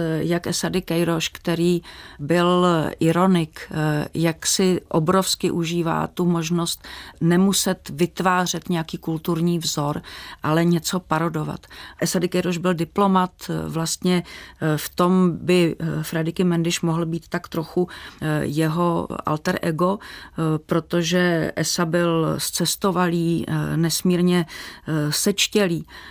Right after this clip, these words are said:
a vlastně celou tuhletu erudici investoval do korespondence Fradika Mendiše, aby se z ní udělal legraci. Například, Fradiky je popisován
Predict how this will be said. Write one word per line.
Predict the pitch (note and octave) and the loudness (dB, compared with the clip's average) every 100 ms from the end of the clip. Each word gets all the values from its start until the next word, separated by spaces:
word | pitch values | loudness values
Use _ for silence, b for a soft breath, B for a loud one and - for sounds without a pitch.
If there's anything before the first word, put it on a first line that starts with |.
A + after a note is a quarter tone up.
| B | B
a | - E3 D#3+ - | 0 2 2 0
vlastně | D#3 D#3+ - G3 G3 - _ | 0 0 2 0 0 -2 _
celou | - F#3 G3+ | 0 2 2
tuhletu | G3 F#3+ F#3+ F#3 - | 2 0 0 0 -2
erudici | - F3 F3+ F3 - G3 | 0 0 2 0 -2 -2
investoval | - F#3 F3+ F#3+ - F#3 E3+ E3+ E3+ | 2 4 4 0 0 -2 0 0 0
do | E3+ | -2
korespondence | F3 F3 F3 - F3+ F3 F3 - | -2 -2 -2 -2 -2 0 -2 -4
Fradika | F#3 E3+ E3 E3+ F#3 | -4 -4 -6 -4 -2
Mendiše, | F3 E3+ D#3+ - F3 B B | 0 -2 -2 -2 -4 B B
aby | - D#3+ | -6 -4
se | - | -2
z | E3 | 0
ní | D#3+ | 0
udělal | E3+ E3+ E3+ | 0 0 0
legraci. | E3 D#3 D#3+ - - D3 B B B B - | -2 -2 -4 -6 -10 -12 B B B B 0
Například, | F3 - G#3+ A3 G#3+ - - D#3+ D#3+ B2+ | 0 2 0 0 0 -4 -10 -6 -4 -4
Fradiky | - - F3 F#3 G3 G#3+ | -4 0 2 2 2 4
je | G#3+ | 4
popisován | G#3 E3+ - F3+ - F3 D#3+ D#3 D#3+ D#3+ | 4 -2 0 0 0 2 2 2 2 0